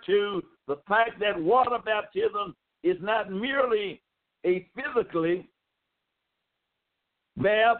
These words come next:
intended for extremely cleansing. This is captive in other translations.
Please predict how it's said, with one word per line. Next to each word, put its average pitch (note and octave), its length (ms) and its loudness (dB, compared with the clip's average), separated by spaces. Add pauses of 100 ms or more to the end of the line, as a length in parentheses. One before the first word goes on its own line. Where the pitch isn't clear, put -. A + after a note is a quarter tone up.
(100)
intended G#3+ 600 -4 (840)
for G#3 240 4
extremely G#3+ 840 -2
cleansing. G#3+ 600 -2 (800)
This A#3 180 2 (100)
is G#3+ 160 4 (140)
captive G#3 460 0 (680)
in G#3 200 2
other A3 340 2 (260)
translations. G3 800 -8